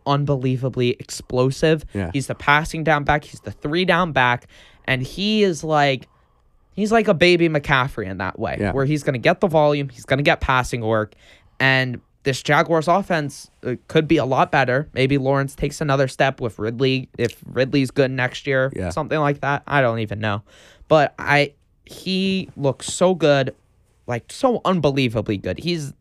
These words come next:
Speaker 1: everything that he was supposed to be and more out of college, and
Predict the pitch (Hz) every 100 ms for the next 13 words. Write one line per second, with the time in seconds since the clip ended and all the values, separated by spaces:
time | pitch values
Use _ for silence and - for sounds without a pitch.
0 | - - 180 185 180 180 160 139 - -
1 | - 151 143 135 143 - 139 139 127 110
2 | 101 110 127 127 135 - 147 143 147 139
3 | - 123 120 107